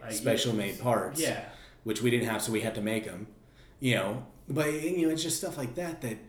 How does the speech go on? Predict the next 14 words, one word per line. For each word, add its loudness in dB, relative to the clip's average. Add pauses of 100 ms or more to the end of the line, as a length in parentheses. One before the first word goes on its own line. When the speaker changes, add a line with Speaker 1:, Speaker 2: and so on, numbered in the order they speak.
(140)
Speaker 2:
it, -4
it, -4
nobody 2
does 0
that -2
stuff -6
anymore. -16
Speaker 1:
Yeah. -4
Speaker 2:
My 4
friends 0
in -2
my 2
age 0
group, -2